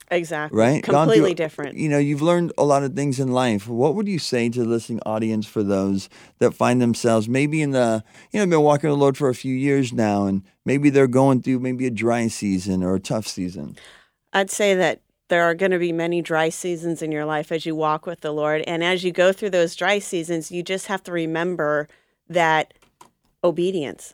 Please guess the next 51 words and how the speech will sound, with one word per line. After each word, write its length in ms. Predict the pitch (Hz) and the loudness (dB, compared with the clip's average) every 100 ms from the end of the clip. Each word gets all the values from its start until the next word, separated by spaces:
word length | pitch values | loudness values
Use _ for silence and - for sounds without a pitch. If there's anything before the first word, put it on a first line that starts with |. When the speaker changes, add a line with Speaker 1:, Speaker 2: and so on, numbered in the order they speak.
| _ | _
Speaker 1:
I 80 | 202 | 2
know 100 | 269 | 4
I 100 | 269 | 2
Speaker 2:
Mm. 40 | |
Speaker 1:
keep 160 | 269 220 | 0 -4
saying 300 | - 254 262 | -2 2 2
obedience, 580 | 190 160 156 147 139 - | 2 0 -4 -4 -6 -4
but 200 | 196 190 | -4 -4
that's 260 | 214 214 | -6 -4
what 100 | 240 | -2
it's 140 | 220 226 | -2 -2
all 180 | 208 190 | -2 -2
Speaker 2:
It's 120 | 175 | 0
Speaker 1:
about. 260 | 220 285 | 2 4
Speaker 2:
brought 180 | 135 120 | 4 4
up 100 | 120 | 2
in 60 | 123 | -2
the 60 | 113 | 2
Bible 240 | 123 123 | 4 4
all 160 | 120 123 | 2 0
the 60 | |
time. 160 | 110 151 | 0 4
Speaker 1:
You 80 | 202 | 4
know 120 | 208 | 4
what 100 | 202 | 4
I'm 120 | 190 | 2
saying? 340 | 180 196 202 214 | 0 0 0 0
It's 120 | 196 | 2
Speaker 2:
Yep. 80 | 214 | 2
Speaker 1:
like 180 | 190 | 2
you 100 | 208 | 0
just 360 | 190 - 226 - | -4 2 2 2
need 120 | 254 226 | 0 0
to 80 | |
be, 280 | 202 202 202 - | 0 -2 -4 -6
be 180 | 208 202 | 0 4
obedient. 500 | 175 170 185 156 139 | 4 4 0 0 -2
I 80 | 185 | 0
mean, 200 | 190 196 | 2 2
there 160 | 208 226 | 2 2
are 60 | |
times 320 | 214 220 214 214 | 0 0 0 0
when 80 | 196 | -2
I 40 | |
read 260 | 180 185 185 | 0 0 0
the 80 | |
word 320 | 170 175 185 190 | 2 4 4 4
and 140 | 175 | 0
I'm 240 | 170 160 - _ _ _ - | -2 -4 -10 _ _ _ -2
like, 260 | 156 156 | 0 0
"Okay, 440 | - 196 233 226 | -2 -4 -4 -6